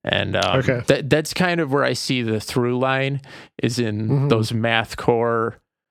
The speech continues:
Speaker 1: the, the not as much speed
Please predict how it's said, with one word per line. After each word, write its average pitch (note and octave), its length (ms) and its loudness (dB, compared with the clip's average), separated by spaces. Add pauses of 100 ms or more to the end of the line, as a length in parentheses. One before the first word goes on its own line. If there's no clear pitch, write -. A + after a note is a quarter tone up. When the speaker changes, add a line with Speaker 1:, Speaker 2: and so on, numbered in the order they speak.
(480)
Speaker 1:
the, - 480 -4 (120)
the B2 160 0
not B2 320 2
as B2 200 -2
much B2 360 -2
speed B2 640 0